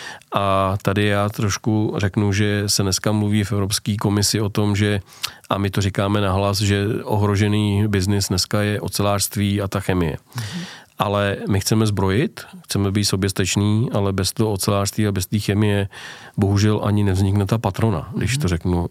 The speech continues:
Speaker 1: Jo? A, eh, takže já se o tu budoucnost nebojím. Eh, samozřejmě, jak už jsem zmínil na začátku našeho rozhovoru, je tam tlak na to, na ty recykláty a tak dále. My se na to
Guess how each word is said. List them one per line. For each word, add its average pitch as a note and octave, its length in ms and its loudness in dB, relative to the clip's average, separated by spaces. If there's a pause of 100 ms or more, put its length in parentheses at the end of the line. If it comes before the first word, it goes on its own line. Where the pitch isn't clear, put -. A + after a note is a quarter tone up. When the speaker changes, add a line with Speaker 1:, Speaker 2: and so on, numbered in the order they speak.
Speaker 1:
Jo? G2+ 260 0 (120)
A, F#2+ 240 2 (640)
eh, - 40 2 (300)
takže F#2+ 240 2
já G2+ 180 2
se A2 140 0
o G#2 80 0
tu G#2 140 -4
budoucnost G#2+ 440 2
nebojím. A2+ 520 4 (300)
Eh, A#2 40 2 (760)
samozřejmě, G#2+ 640 2 (420)
jak G2 180 -2
už G#2+ 80 0
jsem G#2+ 140 2
zmínil A2 220 4
na G2 60 0
začátku G#2+ 440 0
našeho G2+ 240 0
rozhovoru, G2 380 0
je F#2+ 80 -2
tam G#2 220 -2
tlak G2 280 0
na F#2+ 120 2
to, G#2+ 140 -2 (320)
na G#2 140 -2
ty G2+ 140 -2
recykláty G2 800 0
a F#2+ 40 -2
tak F#2 200 -2
dále. F#2 240 0
My F#2 120 0
se F2+ 140 -4
na F#2 80 0
to F#2+ 240 -2